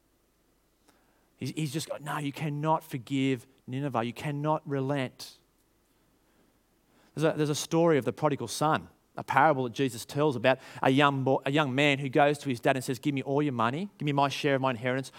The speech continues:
I'm over this place. I'm gonna go and do and live however I wanna live." And so his dad gives him everything.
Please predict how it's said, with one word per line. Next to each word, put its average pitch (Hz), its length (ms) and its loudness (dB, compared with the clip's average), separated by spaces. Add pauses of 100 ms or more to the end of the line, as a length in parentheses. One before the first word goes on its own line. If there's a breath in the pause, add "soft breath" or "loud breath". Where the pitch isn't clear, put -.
(160 loud breath)
I'm 135 220 4
over 143 300 4
this 120 200 -4
place. 123 440 2
I'm 147 220 2
gonna 127 160 -4
go 113 240 0
and 110 100 -8
do 120 220 -2
and 104 100 -4
live 113 300 -2
however 107 400 -2
I 107 60 0
wanna 101 220 -6
live." 95 180 -6
And 107 80 -12
so 120 120 -2
his 110 140 -4
dad 127 340 2
gives 117 220 -4
him 110 120 -6
everything. 107 520 -6